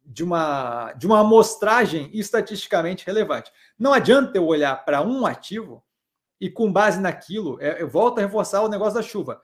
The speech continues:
Eu olhar para um dia que eu falei que ia chover e choveu e dizer que aquilo ali foi porque eu tinha informação privilegiada de que ia chover no dia seguinte é ridículo.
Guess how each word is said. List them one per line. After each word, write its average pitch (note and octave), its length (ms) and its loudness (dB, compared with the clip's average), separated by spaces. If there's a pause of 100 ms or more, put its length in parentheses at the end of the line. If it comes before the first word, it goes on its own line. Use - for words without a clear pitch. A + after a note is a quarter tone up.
(400)
Eu A3 180 6
olhar F#3 320 4
para D3 160 -2
um G3 260 -2
dia C3 480 -12
que - 80 -10
eu C#3 40 -10
falei D3 260 -2
que D3+ 60 -10
ia D3 60 -6
chover A#2+ 460 -10
e - 80 -16
choveu C3 460 -8
e C#3+ 80 -12
dizer B2 220 -4
que D#3+ 80 -4
aquilo F#3 200 -6
ali D#3+ 140 0
foi D#3+ 120 -4
porque C#3+ 280 -4
eu G#3 160 2
tinha G3+ 260 -6
informação D#3+ 360 -6
privilegiada C#3+ 580 -2
de A#2+ 100 -12
que - 160 -8
ia D3+ 60 -4
chover C3+ 240 -10
no C3 60 -14
dia B2 120 -14
seguinte F3 420 -10
é A#2 40 -10
ridículo. C#3+ 500 -6